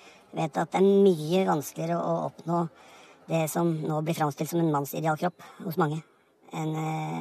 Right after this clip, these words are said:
enn det der å oppnå en, en, eh, kvinneidealkropp. Fordi fysiologisk så er det umulig uten dop. En kvinne kan være slank og velformet, eh,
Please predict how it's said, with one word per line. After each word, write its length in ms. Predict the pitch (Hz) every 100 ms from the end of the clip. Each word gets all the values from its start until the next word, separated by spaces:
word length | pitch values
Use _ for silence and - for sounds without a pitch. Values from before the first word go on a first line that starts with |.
| 156
enn 80 | 151
det 80 | 147
der 220 | 147 156
å 80 | 147
oppnå 220 | 160 156
en, 160 | 151 151 - _ - - - - _ -
en, 300 | - 151 156 156
eh, 300 | 151 147 143 139 _ _ _ -
kvinneidealkropp. 840 | 175 147 151 147 143 156 - - _ _ _ _ _ _ _ -
Fordi 520 | 170 170 175 175 175
fysiologisk 560 | 175 185 151 151 185 -
så 140 | 160
er 40 | 156
det 220 | 165 -
umulig 320 | 170 151 165
uten 160 | 175 185
dop. 160 | - - _ - - -
En 120 | 175
kvinne 360 | 196 160 165 202
kan 200 | 180 175
være 320 | 175 170 165
slank 400 | 160 160 185 180
og 80 | 170
velformet, 1300 | 156 131 143 156 160 160 160 - 160 160 165
eh, 60 | -